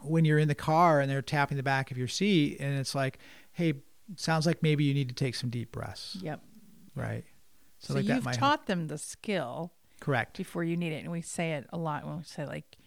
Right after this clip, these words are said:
Speaker 2: you don't ask for the life vest when you're in the middle of the storm. You
Speaker 1: Right.
Speaker 2: prepare ahead and put the life vest where you can grab it. So <laughs> essentially, we're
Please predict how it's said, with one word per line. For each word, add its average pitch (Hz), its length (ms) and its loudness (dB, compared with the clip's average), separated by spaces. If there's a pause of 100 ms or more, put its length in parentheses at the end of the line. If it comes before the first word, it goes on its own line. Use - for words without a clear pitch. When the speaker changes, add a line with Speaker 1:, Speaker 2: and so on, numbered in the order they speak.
(500)
Speaker 2:
you 180 160 -8
don't 202 520 -2 (480)
ask 180 460 -2
for 170 480 -2
the 160 140 -4
life 160 360 -2
vest 151 640 -6 (180)
when 180 300 -2
you're 170 100 -2
in 160 60 0
the 160 40 -2
middle 160 140 -2
of 156 80 -6
the 156 80 -6
storm. 147 520 -6 (580)
You 117 100 -4
Speaker 1:
Right. 113 100 -2
Speaker 2:
prepare 202 380 4
ahead 190 240 4
and 170 100 -4
put 196 280 0
the 180 100 0
life 156 320 0
vest 147 400 -4
where 156 100 -6
you 151 120 -6
can - 180 -6
grab 139 220 -6
it. - 180 -10 (480)
So - 240 -4
<laughs> - 40 0
essentially, 185 800 2 (420)
we're - 80 -16